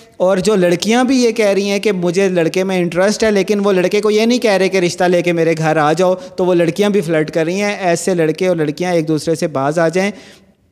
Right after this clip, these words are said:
और एक साइड जिसको पता है कि दूसरी साइड निकाह में, की तरफ फ़ौरन नहीं आ रही, कह रहा है या कह रही है कि मैं निकाह करूँगी, लेकिन कर नहीं रहा,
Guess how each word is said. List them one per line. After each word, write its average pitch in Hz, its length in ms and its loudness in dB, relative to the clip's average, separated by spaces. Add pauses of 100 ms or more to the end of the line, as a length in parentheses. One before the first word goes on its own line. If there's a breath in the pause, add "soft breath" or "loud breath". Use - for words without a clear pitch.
(340)
और 202 460 0 (360)
एक 220 300 0
साइड 165 500 0
जिसको 202 680 -2 (600)
पता 185 220 0
है 208 180 2
कि 208 120 0
दूसरी 185 280 0
साइड 196 240 0
निकाह 180 280 0
में, 196 220 -4 (100)
की 196 80 0
तरफ 190 280 -2
फ़ौरन 254 280 2
नहीं 233 160 0
आ 160 100 2
रही, 170 120 2
कह 196 260 2
रहा 240 120 2
है 226 300 2
या 180 100 0
कह 196 220 0
रही 208 200 -2
है 226 140 0
कि 233 100 -4
मैं 196 120 -6
निकाह 165 240 -2
करूँगी, 156 360 -4
लेकिन 175 260 -4
कर 220 280 0
नहीं 220 220 -2
रहा, 123 160 -8